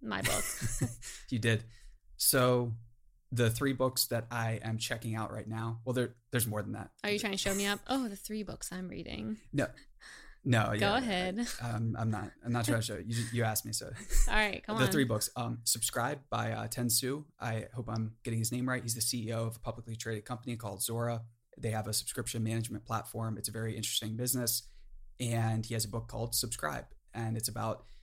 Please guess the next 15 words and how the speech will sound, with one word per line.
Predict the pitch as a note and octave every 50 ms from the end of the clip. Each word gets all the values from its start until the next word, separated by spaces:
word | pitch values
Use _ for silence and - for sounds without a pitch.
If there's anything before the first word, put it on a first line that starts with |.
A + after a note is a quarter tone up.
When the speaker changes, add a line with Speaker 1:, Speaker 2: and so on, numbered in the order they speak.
| - - - _ - - - - - - -
Speaker 2:
the | - A#2 A2+ A2 A2 G#2+ A2 A2 G#2+ A2 A2+ - - -
subscription | - - - - - - A2+ - - A2+ G#2
economy, | G#2 G#2+ - C3+ C3 B2+ B2 B2+ B2 B2 A#2+ A#2 -
SaaS | - - - A2 A#2 A#2 -
products, | - - A2 A2+ A2 A2 G#2+ - - -
businesses, | - - B2+ A#2 A#2+ A#2+ A2 - - A#2 A2+ A2+ A2+ A2+ A2+ A2 - - - -
how | A2 A2 G#2+ G#2+ G#2+ G#2+ G#2 A2
so | - - A2+ A2+
many | A2+ A2+ A2 A2 G#2+ G#2+ - - - -
of | - A#2 A#2
the | A2+ A2 G#2+ - - _ _ _ _ _ _
best | - A#2+ A2+ - -
businesses | B2 A2 A2+ A2 - - G#2+ -
throughout | - A2 A2 G#2+ G#2
history | A2 A#2 A2+ - - G#2+ G#2 A2 A2+ A2